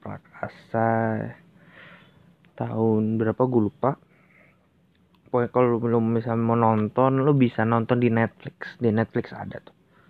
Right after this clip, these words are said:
Jadi pemeran dulu mungkin ya. Pemeran Imperfect ini lumayan-lumayan bagus-bagus sih. Ada Reza Rahardian selaku Dika,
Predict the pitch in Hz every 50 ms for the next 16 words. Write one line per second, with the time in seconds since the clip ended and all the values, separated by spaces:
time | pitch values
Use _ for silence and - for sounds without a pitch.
0 | _ _ _ _ _ - - - - _ _ _ _ _ _ - 120 120 120 127
1 | 135 135 143 139 139 139 139 135 135 - _ _ _ _ _ - 123 117 110 113
2 | - 110 110 107 104 107 107 101 101 101 101 98 92 - 98 - - _ - 123
3 | 123 123 127 127 120 127 120 120 117 120 117 117 113 104 - - _ _ _ -
4 | 139 127 127 - 131 135 - 131 127 127 131 135 143 139 - - 139 135 131 123
5 | 123 120 120 113 113 113 117 113 110 117 117 113 113 110 - - 113 120 139 139
6 | 139 127 - - - - - - - 113 110 - - - _ _ _ _ - -
7 | 113 113 - - 120 113 117 117 113 117 117 113 107 104 104 107 104 - 113 104
8 | 104 110 117 107 107 120 113 107 110 107 104 113 120 117 113 135 - - - 110
9 | 101 - - - 113 110 110 113 104 - - _ - - 113 123 135 147 160 175
10 | 185